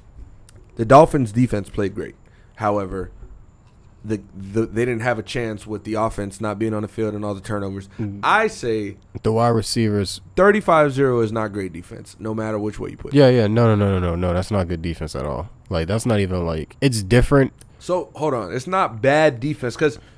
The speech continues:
Speaker 2: No, it is, because if it's good defense, then the game should be, like, ten zero, you know, like, seven zero,
Speaker 1: Well, not
Speaker 2: like,
Speaker 1: if,
Speaker 2: yeah,
Speaker 1: uh,
Speaker 2: three twelve, <laughs> yeah,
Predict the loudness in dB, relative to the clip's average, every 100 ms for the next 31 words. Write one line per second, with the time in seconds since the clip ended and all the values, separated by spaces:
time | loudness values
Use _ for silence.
0 | -4 8 12 12 12 12 10 8 8 10
1 | 8 8 8 8 8 4 6 6 8 8
2 | 8 10 8 6 4 4 4 2 -2 -14
3 | -20 -20 -20 -20 -20 -20 -20 -20 _ -6
4 | 0 4 4 2 2 2 4 2 0 -6
5 | -4 0 2 2 2 2 -4 -2 0 2
6 | 2 2 0 -2 0 4 4 4 2 2
7 | 2 2 2 2 2 0 -4 0 4 4
8 | 2 2 2 0 -2 0 0